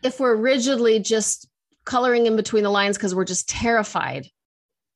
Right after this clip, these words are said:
to do otherwise, um, that, that's a very anxiety-laden position to be in. I know one of the things my husband was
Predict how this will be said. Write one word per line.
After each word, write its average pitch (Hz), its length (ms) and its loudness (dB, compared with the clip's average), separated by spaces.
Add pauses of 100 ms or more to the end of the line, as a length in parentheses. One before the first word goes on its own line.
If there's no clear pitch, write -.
(800)
to 220 100 -2
do 196 180 2
otherwise, 170 720 0
um, 175 420 -2 (1000)
that, 208 260 0
that's 220 200 -2
a 214 40 -2
very 214 380 0
anxiety-laden 175 1200 -2 (640)
position 196 400 -2
to 180 80 0
be 185 180 2
in. 156 340 -2
I 214 80 0
know 185 380 0
one 202 260 -4
of 185 80 -2
the 185 80 -4
things 180 300 -8
my 170 100 -4
husband 185 340 -6
was 160 260 -8